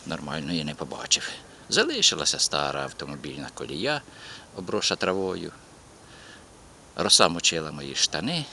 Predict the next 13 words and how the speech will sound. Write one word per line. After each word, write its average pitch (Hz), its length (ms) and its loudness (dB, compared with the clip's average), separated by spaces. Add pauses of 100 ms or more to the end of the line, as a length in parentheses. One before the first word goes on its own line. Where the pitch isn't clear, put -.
(580)
очі 101 280 2
погано - 380 -8
бачили, 143 560 -2 (480)
і 85 80 0
боявся, 85 440 2
що - 240 0 (540)
що-небудь 80 480 2
загублю 90 600 0
або 78 220 0
впаду 76 400 -6
в 73 40 -4
обрив 71 300 -2
ставок, 101 440 0